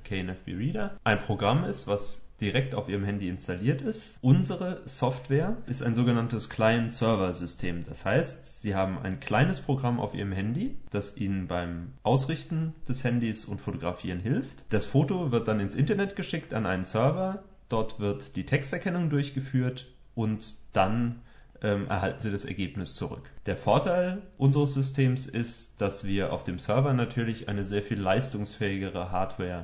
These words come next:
nutzen können und, äh, dadurch ein besseres und schnelleres Texterkennungsergebnis liefern können.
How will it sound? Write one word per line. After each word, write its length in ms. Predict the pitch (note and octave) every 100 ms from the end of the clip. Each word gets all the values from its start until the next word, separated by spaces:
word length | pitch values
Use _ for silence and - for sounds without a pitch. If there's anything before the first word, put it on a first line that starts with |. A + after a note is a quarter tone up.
| F#2
nutzen 420 | G2+ G2 - F#2
können 260 | - E2 E2+
und, 480 | G2 F#2 F#2 - - F#2+
äh, 220 | F2 F2 F2 -
dadurch 580 | F#2 C3 A#2+ - - -
ein 480 | G2 F#2+ F#2 F#2+ - - -
besseres 640 | G2+ D3 G#2 - - - - - -
und 220 | G2+ F2+
schnelleres 720 | - - - - F#2+ G2 F2+ -
Texterkennungsergebnis 1160 | F2+ - - - F2 E2+ - - E2+ - - -
liefern 260 | - C3
können. 140 | -